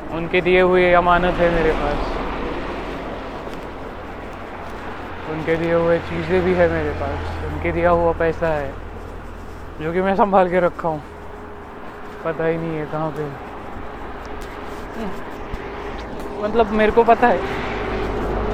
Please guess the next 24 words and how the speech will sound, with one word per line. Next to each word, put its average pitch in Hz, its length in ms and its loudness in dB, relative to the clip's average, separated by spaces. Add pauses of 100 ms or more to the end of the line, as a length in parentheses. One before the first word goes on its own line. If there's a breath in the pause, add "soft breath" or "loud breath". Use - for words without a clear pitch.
(140)
सुरक्षित 185 420 2
है 180 160 6
भाई, 160 180 2 (2000)
obviously। 160 520 0 (4000)
मैं 156 180 -2
इमेजिन 170 400 0
करने 170 300 2
के 170 80 -2
लिए 165 100 0
कुछ 165 180 -2 (100)
भी 165 80 -2
कर 156 180 0
सकता 156 320 -4
हूँ, 147 120 -6 (800)
आप 143 200 -2
लोगों 160 220 -2
को 156 140 -6
भी 160 200 -2
करवा 160 260 0
सकता - 300 -4
हूँ, 147 120 -4 (880)
but 151 140 -6
मैं 165 140 -2
सुजीत 160 320 -6